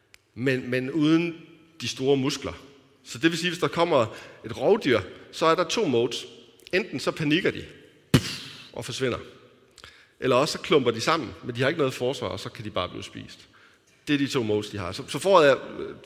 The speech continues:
det er helt håbløst med foråret. Og jeg synes jo med pinlig tyd-, tydelighed, at, at det her billede, det på en eller anden måde illustrase-, illust-, eller illustrerer vores egen håbløshed. Jesus han siger, "Prøv at høre, det her kommer til at ske,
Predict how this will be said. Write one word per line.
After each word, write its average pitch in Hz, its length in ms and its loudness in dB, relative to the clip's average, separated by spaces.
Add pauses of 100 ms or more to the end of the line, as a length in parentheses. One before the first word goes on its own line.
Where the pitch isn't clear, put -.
(120)
det 135 100 2
er 131 40 0
helt 127 220 -2
håbløst 95 520 -8 (100)
med 90 80 -10
foråret. 87 300 -10 (1200)
Og 165 120 2
jeg 175 100 6
synes 233 260 2
jo 156 120 8 (180)
med - 80 0
pinlig 196 360 0
tyd-, 180 360 -4 (300)
tydelighed, 143 540 0 (400)
at, - 280 -4 (240)
at 123 100 -10
det 147 80 0
her 151 80 2
billede, 156 360 2
det 151 100 -2
på 156 60 4
en - 20 6
eller 139 120 4
anden 131 140 0
måde 131 40 4
illustrase-, 131 840 -2
illust-, 131 400 -4 (160)
eller 110 140 -4 (160)
illustrerer 123 520 -4
vores 98 180 -6
egen 117 220 -4
håbløshed. 123 500 -6 (1800)
Jesus 165 180 2
han 151 140 2
siger, 147 140 4
"Prøv 147 160 0
at 151 60 0
høre, 147 140 2 (140)
det 160 80 4
her 151 80 4
kommer 120 200 -2
til 127 100 0
at 120 80 0
ske, 131 240 0